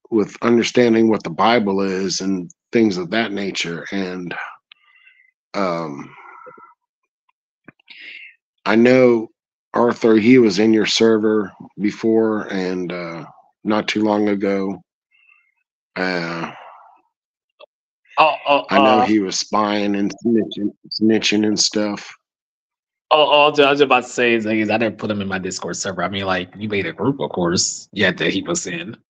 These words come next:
Speaker 2: with us, but I didn't put him in my Discord
Speaker 1: Oh,
Speaker 2: server.
Speaker 1: yeah, that's right. Yeah, yeah, that's right. I did. Yeah, I'm sorry. I'm sorry.
Speaker 2: It's all good.
Speaker 1: But, uh,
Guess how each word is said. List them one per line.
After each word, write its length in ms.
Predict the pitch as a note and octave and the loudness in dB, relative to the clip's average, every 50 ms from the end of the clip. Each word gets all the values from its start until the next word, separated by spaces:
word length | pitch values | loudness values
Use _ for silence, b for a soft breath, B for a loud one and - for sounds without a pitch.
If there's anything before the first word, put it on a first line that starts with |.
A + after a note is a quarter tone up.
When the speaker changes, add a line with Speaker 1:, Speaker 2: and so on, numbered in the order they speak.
| _ _ _ | _ _ _
Speaker 2:
with 160 | - G3+ F#3+ E3+ | -6 -4 -2 0
us, 440 | E3+ - - - - - - - _ _ _ _ _ - | -2 -2 -2 -4 -8 -12 -12 -16 _ _ _ _ _ -12
but 120 | - E2 | -8 -6
I 60 | F2+ F#2 | -4 -4
didn't 180 | G2 F#2 - | -4 -4 -4
put 100 | - G#2+ | -6 -6
him 80 | G2+ F#2 | -6 -4
in 40 | F2+ | -4
my 100 | E2 E2 | -4 -4
Discord 340 | E2 G2 - - - D#2+ A#2+ | -4 -4 -4 -4 -4 -2 2
Speaker 1:
Oh, 120 | A#2 A2 | 2 4
Speaker 2:
server. 220 | G#2+ G#2 G#2 G#2 G#2 | 4 4 2 2 0
Speaker 1:
yeah, 160 | F2+ F2 F2 - - | 0 -4 -6 -8 -10
that's 340 | F#2 F#2+ G2 F#2+ F#2 - - | -6 -4 -4 -4 -4 -4 -6
right. 240 | F2 E2 E2 E2 D#2 E2 | -6 -4 -6 -6 -8 -8
Yeah, 380 | F#2 F2+ F2+ F2 E2+ E2+ D#2+ D2+ _ _ _ - | -6 -6 -6 -6 -8 -10 -12 -14 _ _ _ -10
yeah, 280 | F2+ F2+ F2+ F2+ F2 E2+ - _ _ _ _ - - | -8 -6 -6 -6 -8 -12 -16 _ _ _ _ -16 -8
that's 280 | F#2+ G2 G2 - - - | -6 -6 -6 -6 -8 -10
right. 200 | E2 D#2 D2+ D#2+ | -10 -10 -8 -8
I 80 | E2 | -8
did. 320 | D#2+ D#2+ E2 E2 D#2+ D#2 D#2+ _ | -6 -6 -8 -8 -10 -12 -14 _
Yeah, 180 | - E2+ E2 E2 | -16 -14 -12 -12
I'm 160 | E2 F2+ F#2 | -10 -10 -10
sorry. 320 | - - D#2 D2+ D#2 D#2 C#2+ D2 | -10 -10 -12 -12 -12 -14 -14 -14
I'm 140 | E2+ E2+ E2 | -14 -12 -12
sorry. 280 | - - - D#2+ E2 - F3 E3 _ - _ _ _ B B B B B B B B B B B B B B B | -12 -12 -12 -14 -12 -14 -16 -18 _ -20 _ _ _ B B B B B B B B B B B B B B B
Speaker 2:
It's 180 | - D#3 - | 0 2 4
all 140 | - F3 F3 | 4 4 4
good. 240 | E3 - - - - - - B B B B B B B B B B B _ _ _ _ _ _ _ _ _ _ _ _ _ _ _ _ _ _ _ _ _ _ _ _ _ _ _ _ _ _ _ _ _ B B B B B B B B B _ - | 2 2 2 0 0 -4 -10 B B B B B B B B B B B _ _ _ _ _ _ _ _ _ _ _ _ _ _ _ _ _ _ _ _ _ _ _ _ _ _ _ _ _ _ _ _ _ B B B B B B B B B _ -8
Speaker 1:
But, 480 | - F2+ F#2 G#2 G2 F#2+ E2+ E2+ - - | -6 -2 0 0 0 0 -2 -6 -8 -6
uh, 440 | F#2 F2+ E2+ E2 D#2 D#2 D2 C#2+ | -4 -4 -4 -4 -6 -6 -8 -10